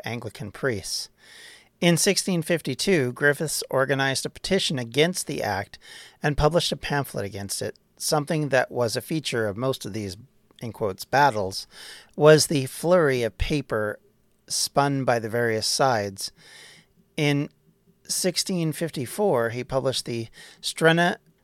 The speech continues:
Vavasornesis, a tract of twenty-eight pages, which was filled with propaganda about Vavasor's whole course of life,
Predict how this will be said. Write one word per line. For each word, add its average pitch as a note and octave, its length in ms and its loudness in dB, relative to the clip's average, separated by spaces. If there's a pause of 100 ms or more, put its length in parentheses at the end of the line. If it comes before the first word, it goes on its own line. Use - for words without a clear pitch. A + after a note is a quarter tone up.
Vavasornesis, C3+ 1120 2 (440)
a - 80 0
tract D#3+ 460 2
of C3+ 100 -8
twenty-eight E3+ 480 -4
pages, A2+ 520 -4
which B2 180 -6
was B2+ 160 -2
filled C#3 300 2
with C3 200 -4
propaganda A#2 800 0
about A#2 340 0
Vavasor's B2+ 640 0 (500)
whole D#3+ 540 2 (180)
course C#3 380 -2
of C3 100 -10
life, A2 480 -4